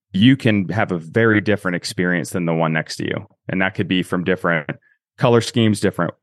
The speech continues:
like, wallpaper, accent walls, different light fixtures. And you really have to have a cohesive vibe throughout your entire property. And then what amenities do you provide? How many people do you sleep? Um, like, what types of groups are you catering towards? Because you can get hyper specific. Like, "I'm gonna cater towards bachelorette parties only.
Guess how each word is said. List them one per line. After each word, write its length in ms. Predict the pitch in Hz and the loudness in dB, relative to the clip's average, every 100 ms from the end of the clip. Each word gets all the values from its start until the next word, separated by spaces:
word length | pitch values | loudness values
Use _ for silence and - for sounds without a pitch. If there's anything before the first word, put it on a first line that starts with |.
| - | -4
like, 160 | 85 - - | -4 -4 -4
wallpaper, 600 | 85 101 104 92 - - | 2 2 2 0 0 0
accent 380 | 95 - 95 80 | -2 -2 -2 2
walls, 340 | 92 90 90 | 4 4 2
different 300 | 95 82 69 | -2 -4 -2
light 200 | 92 85 | -2 -2
fixtures. 640 | - 90 - 90 82 82 - - _ _ | -4 -4 -2 0 2 0 -6 -20 _ _
And 300 | - 92 92 | -2 0 2
you 140 | 95 95 | 2 2
really 200 | 113 110 | 2 4
have 200 | 113 - | 0 0
to 80 | 101 | 0
have 100 | 98 | -2
a 60 | |
cohesive 560 | - 110 107 98 95 - | -2 -8 -6 -4 -4 -4
vibe 340 | 78 73 82 | 0 0 0
throughout 220 | 107 95 | 0 0
your 100 | 82 | 0
entire 320 | 87 92 87 78 | -4 -2 -2 0
property. 560 | 85 82 104 101 104 | 0 0 0 0 0
And 80 | 92 | 2
then 100 | 92 | 0
what 160 | 92 82 | 0 0
amenities 480 | 82 90 80 76 | 0 -2 -2 -6
do 120 | - 78 | -4 -4
you 100 | 76 | -2
provide? 480 | 78 - 50 50 - _ _ - | -2 -2 -2 -4 -8 _ _ -2
How 100 | 107 | 0
many 140 | 101 | 2
people 320 | - 131 107 | 2 2 2
do 100 | 85 | 2
you 120 | 82 | 0
sleep? 460 | - - 73 - _ _ _ - | -2 -4 -4 -6 _ _ _ -8
Um, 60 | 76 | -2
like, 180 | 85 98 | 0 2
what 200 | 95 - | 0 0
types 280 | 104 104 - | -4 -2 -2
of 60 | |
groups 240 | 95 87 85 | -4 -2 -2
are 20 | |
you 100 | 76 | -2
catering 480 | - 98 87 78 78 | 0 0 2 0 -2
towards? 320 | - 76 - | -2 -4 -4
Because 260 | 90 98 | -4 0
you 100 | 113 | 0
can 80 | 123 | 0
get 120 | 101 | 0
hyper 300 | - 110 107 | 0 -2 0
specific. 500 | 101 - - 101 92 | -2 -4 -4 -4 -2
Like, 120 | 87 87 | -2 0
"I'm 80 | |
gonna 100 | 95 | -2
cater 220 | 92 90 87 | 0 -2 -2
towards 320 | - 82 - | -2 -4 -2
bachelorette 580 | - 85 - 85 80 - | -2 -2 0 0 0 0
parties 300 | 95 78 76 | -2 0 0
only. 400 | 82 101 110 | 0 2 0